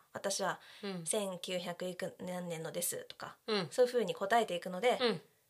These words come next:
Speaker 1: そこであなたは記憶力をこう開花させてってもらって、
Speaker 2: わかりました。
Speaker 1: 「あの頃にこの曲かな」とか、そういう風に
Speaker 2: いいね。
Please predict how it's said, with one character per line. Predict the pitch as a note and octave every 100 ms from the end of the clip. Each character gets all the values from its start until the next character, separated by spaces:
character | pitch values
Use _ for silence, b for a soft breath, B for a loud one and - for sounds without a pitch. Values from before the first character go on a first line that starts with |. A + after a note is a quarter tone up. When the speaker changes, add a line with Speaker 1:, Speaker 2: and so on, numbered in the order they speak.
| _
Speaker 1:
そ | - D#4+
こ | E4
で | E4+
あ | C#4+
な | A#3+
た | A#3+
は | G3+ G3
記 | A#3
憶 | A3 A3
力 | G3 F3+
を | E3
こ | - E3+
う | D#3+
開 | - F#3
花 | F#3
さ | -
せ | E3+
て | E3+
っ | E3+
て | E3
も | D3
ら | D3
っ | -
て、 | -
Speaker 2:
わ | F3
か | - - - E3
り |
ま | F#3+
し | -
た。 | A3+
Speaker 1:
「あ |
の | G#3+
頃 |
に | F#3+
こ | F3 F3
の | F3
曲 | - G#3
か | -
な」 | A3+ A#3+
と | G3+
か、 | - - b b b b
そ | -
う | F3
い |
う |
風 | C3+ F#3+
に |
Speaker 2:
い |
い | E3+
ね。 | C#4